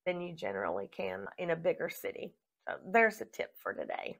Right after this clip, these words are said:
So that's all the time I have for this video, and that's ten questions. Thank you so much for watching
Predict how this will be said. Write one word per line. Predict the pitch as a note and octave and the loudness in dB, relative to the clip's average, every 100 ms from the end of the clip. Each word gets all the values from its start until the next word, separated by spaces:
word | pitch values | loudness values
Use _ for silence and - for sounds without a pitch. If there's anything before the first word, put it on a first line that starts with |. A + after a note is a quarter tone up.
| _ - | _ -2
So | G#3+ | 4
that's | A3 A#3+ A#3+ - - | 6 6 4 -4 8
all | - C4 | 10 10
the | A#3 | 8
time | A#3 B3 A#3 | 8 6 6
I | G#3+ | 2
have | A3 G#3+ - | 2 0 0
for | F#3+ | 0
this | F#3 - - | -2 -2 0
video, | A3 G#3 F3 F#3 - | 2 6 6 8 6
and | F3 F#3+ | 4 2
that's | G#3 G#3 - | 2 2 0
ten | - A#3 A3+ A3+ | 0 2 2 0
questions. | - G3+ - - F#3+ G#3 A#3 - _ _ _ _ | 2 2 0 -2 -2 0 -4 -10 _ _ _ _
Thank | A3 A#3 A#3+ | -2 0 2
you | A3+ | 0
so | - - A#3 A3+ | -2 2 4 6
much | G#3+ - - | 6 4 0
for | - G3 | 0 2
watching | G#3 F#3 G3+ - F#3 | 4 4 2 0 0